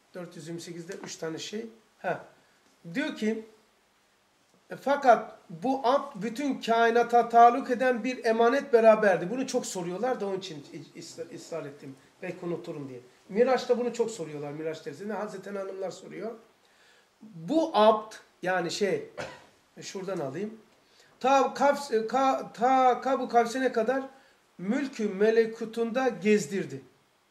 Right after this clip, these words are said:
İşte çendan o zat bir abdır, bir miracı cüzide seyahat eder. Fakat, bak kağıdı gördün mü yazdı? Topladım.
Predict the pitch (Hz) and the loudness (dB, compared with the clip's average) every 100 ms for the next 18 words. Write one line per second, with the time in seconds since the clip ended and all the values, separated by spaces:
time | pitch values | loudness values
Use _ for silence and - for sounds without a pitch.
0 | _ _ _ _ 269 277 220 214 262 247 | _ _ _ _ -6 -2 0 0 0 2
1 | 220 190 - 247 - 247 269 269 214 214 | 2 2 4 4 6 2 2 -4 -6 -4
2 | 220 220 254 - 294 247 - - 226 214 | -2 0 -2 -2 -10 -10 -12 -10 -6 -2
3 | 208 220 254 202 208 180 196 185 196 190 | 2 2 2 0 -4 -8 -8 -6 -2 -2
4 | - 202 233 262 262 269 - 294 302 247 | 0 4 4 4 2 2 4 2 4 4
5 | - - - _ _ _ 180 175 170 170 | 2 -6 -20 _ _ _ -10 -8 -8 -8
6 | 196 208 226 190 160 147 165 - _ _ | -8 -8 -6 -8 -10 -12 -18 -20 _ _
7 | 165 - 170 240 | -12 -8 -8 -8